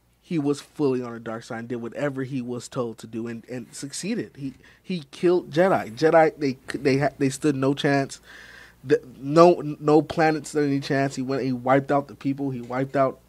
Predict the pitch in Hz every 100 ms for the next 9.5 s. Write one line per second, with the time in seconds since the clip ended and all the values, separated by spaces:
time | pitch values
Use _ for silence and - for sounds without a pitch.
0 | _ _ _ 151 180 165 127 110 - 147
1 | 190 185 156 151 135 120 113 131 151 151
2 | 156 151 170 175 131 131 127 139 151 -
3 | 123 120 120 117 - - - - 120 -
4 | 135 - 131 127 117 120 117 135 131 120
5 | 117 117 107 117 107 131 139 135 - -
6 | - - - 120 120 110 120 117 - 123
7 | 117 113 143 - 123 117 127 127 120 113
8 | 120 120 120 120 127 - 156 110 - 101
9 | - 117 - 117